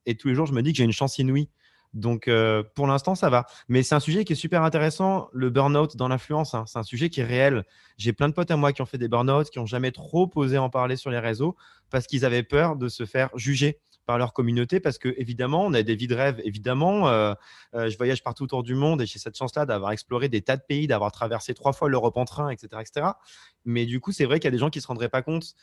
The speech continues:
que ça reste un travail, que ça reste beaucoup de taf, que ça reste lever assez souvent à quatre heures du mat pour grimper des endroits, pour avoir un beau lever de soleil, et cetera, et cetera, que ça peut être épuisant. Euh, donc, je connais des potes à moi qui ont pas osé en parler, qui ont coupé pendant des mois entiers et qui sont juste revenus en mode, « Oh, ça faisait longtemps »,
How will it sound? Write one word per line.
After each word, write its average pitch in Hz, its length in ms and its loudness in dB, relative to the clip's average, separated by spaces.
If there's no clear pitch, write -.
que 117 100 -4
ça 120 140 0
reste 156 180 2
un 147 80 2
travail, 117 400 2
que 117 120 -6
ça 117 160 -4
reste 135 200 -2
beaucoup 127 200 -6
de - 40 -12
taf, 120 260 -4
que 107 100 -10
ça 117 120 -6
reste 143 240 -4
lever 123 400 -2
assez 139 220 -2
souvent 147 300 2
à 139 60 4
quatre 131 200 -2
heures 127 80 -2
du 123 140 -4
mat 135 200 -2
pour 107 180 -10
grimper 117 340 0
des 117 160 0
endroits, 117 400 -2
pour 104 160 0
avoir 98 200 0
un 104 60 -2
beau 101 80 -4
lever 113 180 0
de 113 60 -8
soleil, 123 380 -2
et 101 80 -12
cetera, 127 280 -2
et - 20 -2
cetera, 117 340 -2
que - 80 -6
ça 120 80 -6
peut - 80 -2
être 117 140 -2
épuisant. 120 440 -2
Euh, 107 380 -2
donc, 107 220 -6
je - 40 -16
connais 147 200 0
des 175 80 2
potes 139 160 -2
à 127 60 2
moi 123 200 2
qui 117 140 -10
ont 98 60 -8
pas 139 160 2
osé 139 120 2
en 123 200 2
parler, 110 340 0
qui - 100 -20
ont 104 80 -6
coupé - 220 -8
pendant 110 240 -2
des 104 100 0
mois 123 140 2
entiers 123 400 -2
et 107 100 -6
qui - 120 -16
sont 120 120 -4
juste 147 200 -6
revenus 151 220 2
en 135 40 2
mode, « 123 300 2
Oh, 196 240 4
ça 156 100 -2
faisait 120 160 2
longtemps », 120 380 -2